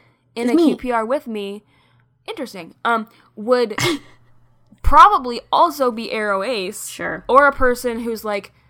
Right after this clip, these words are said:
Speaker 1: perfectly content not having romantic and sexual relationships, and they'd have to be a person I got along with very well, like, <laughs> like, and a person that I liked a lot. Like, what are the, uh, like, there are so few <laughs> Arrow Ace people.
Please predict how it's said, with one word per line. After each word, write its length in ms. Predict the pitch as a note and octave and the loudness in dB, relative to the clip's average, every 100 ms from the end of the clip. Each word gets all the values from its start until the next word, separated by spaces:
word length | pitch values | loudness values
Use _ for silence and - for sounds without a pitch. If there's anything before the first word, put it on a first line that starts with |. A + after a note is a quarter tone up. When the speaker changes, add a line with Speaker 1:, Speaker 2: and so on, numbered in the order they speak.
| _ _ | _ _
Speaker 1:
perfectly 960 | - A#3 A3+ A#3 G#3+ G#3 G3+ G3+ F#3+ _ | -6 -4 -2 -4 -8 -10 -10 -10 -12 _
content 960 | - G#3+ F#3 - - A3+ E3 - - - _ _ _ _ _ | -14 -12 -12 -14 -6 -6 -6 -14 -18 -20 _ _ _ _ _
not 340 | G3 G3+ G3 - | -8 4 4 4
having 600 | - F#3 F#3 D#3+ D3 D#3 - _ _ | -4 -6 -6 -12 -16 -20 -20 _ _
romantic 480 | F3 E3 D#3+ - D#3+ | -12 -12 -12 -16 -18
and 100 | D#3 | -14
sexual 380 | E3+ D3 - D#3+ | -14 -14 -14 -14
relationships, 800 | D#3 D#3 D3+ D#3+ - D3+ F#3 - - - _ - | -12 -14 -16 -18 -14 -16 -16 -20 -20 -20 _ -10
and 240 | G#3+ E4+ | -6 -4
they'd 100 | D#4 | -4
have 120 | B3+ A3+ | -6 -10
to 60 | G3+ | -12
be 60 | |
a 40 | E3 | -14
person 360 | D#3+ C#3+ - | -12 -16 -14
I 140 | D#3 D3 | -14 -14
got 220 | D3 C#3+ | -10 -10
along 260 | C#3 C#3+ D3 | -8 -10 -10
with 140 | - | -16
very 320 | _ D#3 G3 G3+ | _ -6 -4 -4
well, 380 | D#3 D3+ F#3+ _ _ _ _ | -6 -10 -10 _ _ _ _
like, 220 | A3 A3+ - D#4+ | 0 0 2 0
<laughs> 160 | E4+ D4 | 2 2
like, 180 | A3+ A3+ | 0 -2
and 140 | G#3+ C4+ | -4 -4
a 40 | |
person 300 | D4 D4+ C4+ | -4 -4 -4
that 80 | G#3+ | -6
I 60 | F#3+ | -8
liked 400 | E3+ F3+ A3+ G3+ | -8 -10 -10 -4
a 20 | |
lot. 220 | F3+ E3+ - - | -4 -4 -14 -12
Like, 140 | A#3 - _ | -12 -12 _
what 280 | A3 C4 C#4+ | -4 -4 -4
are 120 | D#4 | -6
the, 180 | B3+ - | -8 -6
uh, 80 | - - | -6 -4
like, 160 | A#3+ A3+ | -8 -8
there 120 | C4 | -14
are 60 | |
so 460 | C4 - - A3+ A#3+ | -12 -12 -8 -8 -8
few 400 | B3 - B3 B3+ | -10 -14 -12 -6
<laughs> 80 | D#4 | -4
Arrow 240 | B3+ A#3+ | -2 -2
Ace 200 | A3+ A#3 | -2 -8
people. 500 | - F#3 F#3+ G#3 B3+ | -10 -12 -10 -10 -10